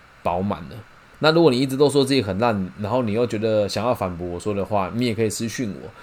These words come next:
又或者是你可以跟我好好聊一聊，要怎么样才不那么烂。你如果觉得自己烂，代表你还有一点救哦。为什么？你有目标嘛。但是回归到根本，还是自己的选择啊。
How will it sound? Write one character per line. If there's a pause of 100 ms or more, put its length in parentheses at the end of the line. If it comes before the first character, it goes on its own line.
(200)
又
或
者
是
你
可
以
跟
我
好
好
聊
一
聊，
要
怎
么
样
才
不
那
么 (200)
烂。 (920)
你
如
果
觉
得
自
己
烂，
代
表
你
还
有
一
点
救
哦。 (260)
为
什
么？ (720)
你
有
目
标
嘛。 (1200)
但
是
回
归
到
根
本， (380)
还
是
自
己
的
选
择
啊。